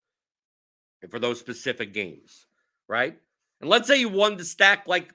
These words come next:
m-, a lot of the games. Well, you'd have to, you'd look through and look at the lineups that you're building and see if there's any groups that you may need to make, that you may think that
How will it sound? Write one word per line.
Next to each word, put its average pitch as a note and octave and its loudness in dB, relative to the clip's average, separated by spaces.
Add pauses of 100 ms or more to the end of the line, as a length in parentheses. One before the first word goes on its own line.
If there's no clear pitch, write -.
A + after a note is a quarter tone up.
m-, A2+ -16
a A#2 -8
lot G#3 4
of F#3 -8
the A#2+ -8
games. - -20 (680)
Well, B2+ -6
you'd C3 -6
have C#3 0
to, C3+ -8
you'd A#2+ -12
look D3+ -2
through C#3+ -4
and A#2+ -8 (420)
look E3 2
at A3+ 0
the B3+ 6
lineups F3 4
that B2+ 2
you're F#3 -2
building B2 -4 (560)
and A#2 -10
see D3+ -4
if E3 -6
there's D#3+ -2
any F3 -4
groups E3 -6
that D#3+ 0
you D#3+ -6
may C#3 -4
need C3+ -10
to F#3 -8
make, A3 -10
that A#2 -8
you A2+ -12
may B2 -6
think D3 -12
that D3 -2